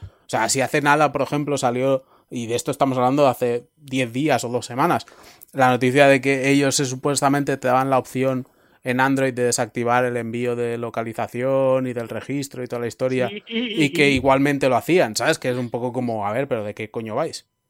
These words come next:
Speaker 2: Pero luego te
Speaker 1: ¿Sabes?
Speaker 2: decían, "No, pero esto se queda almacenado encriptado en un servidor, por si acaso no os lo pidiese la policía", y es
Speaker 1: Claro,
Speaker 2: como,
Speaker 1: claro,
Speaker 2: "Por
Speaker 1: sí, sí,
Speaker 2: favor".
Speaker 1: seguro, seguro.
Speaker 2: <laughs>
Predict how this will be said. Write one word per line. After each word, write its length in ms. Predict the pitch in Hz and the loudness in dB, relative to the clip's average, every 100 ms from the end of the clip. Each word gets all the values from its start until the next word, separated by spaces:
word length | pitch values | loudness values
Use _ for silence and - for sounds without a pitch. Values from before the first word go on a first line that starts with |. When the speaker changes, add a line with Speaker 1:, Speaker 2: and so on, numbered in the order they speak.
| _ _ _ - | _ _ _ 0
Speaker 2:
Pero 120 | 147 | 4
luego 140 | 151 | 4
te 80 | 160 | 4
Speaker 1:
¿Sabes? 80 | 165 | 2
Speaker 2:
decían, 180 | 147 127 | 0 0
"No, 140 | 147 | 2
pero 400 | 160 147 127 120 | 4 4 4 0
esto 240 | 127 - 131 | -4 -4 -2
se 100 | 147 | 2
queda 120 | 143 | 4
almacenado 400 | 151 147 143 120 | 4 2 -2 -2
encriptado 340 | 127 151 135 131 | -2 0 2 2
en 40 | |
un 40 | 131 | 2
servidor, 340 | 139 123 147 | 2 2 0
por 260 | - 160 220 | 4 4 4
si 240 | - 180 | 2 2
acaso 640 | 202 202 160 190 - 156 190 | 2 2 2 2 -2 -6 -6
no 160 | 156 | -6
os 60 | 156 | -4
lo 160 | 180 | -4
pidiese 520 | 165 147 151 151 - 185 | -4 -4 -4 -4 0 2
la 160 | 151 | 2
policía", 640 | 151 185 196 - 170 175 147 | 2 2 2 4 4 4 4
y 80 | 147 | 2
es 120 | 147 | 2
Speaker 1:
Claro, 180 | 123 135 | 2 2
Speaker 2:
como, 120 | 143 | 2
Speaker 1:
claro, 220 | 127 143 131 | 4 4 4
Speaker 2:
"Por 80 | |
Speaker 1:
sí, 160 | 127 135 | 0 -2
sí, 80 | 135 | 2
Speaker 2:
favor". 680 | 151 170 175 190 196 202 185 | 4 6 6 8 8 8 6
Speaker 1:
seguro, 400 | 117 143 139 113 | 2 0 0 2
seguro. 480 | 262 143 143 123 | 2 4 0 -2
Speaker 2:
<laughs> 80 | - | -8